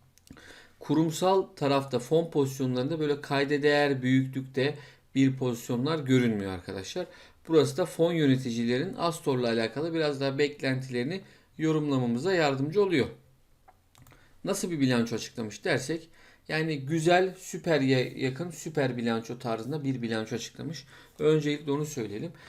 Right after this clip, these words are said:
Tabii ki burada şunu unutmamak lazım. Fiyatlamalarda bu enerjiye gelecek anormal yatırımlar şirketlerde de anormal şişmelere sebep olmuş mudur?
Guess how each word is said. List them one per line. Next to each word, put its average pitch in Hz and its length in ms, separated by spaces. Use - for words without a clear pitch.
Tabii 185 220
ki 202 120
burada 196 220
şunu 202 200
unutmamak 165 560
lazım. 151 240
Fiyatlamalarda 170 840
bu 160 120
enerjiye 156 540
gelecek 156 360
anormal 151 460
yatırımlar 135 420
şirketlerde 156 720
de 180 40
anormal 151 420
şişmelere 135 640
sebep 151 340
olmuş 156 340
mudur? 160 220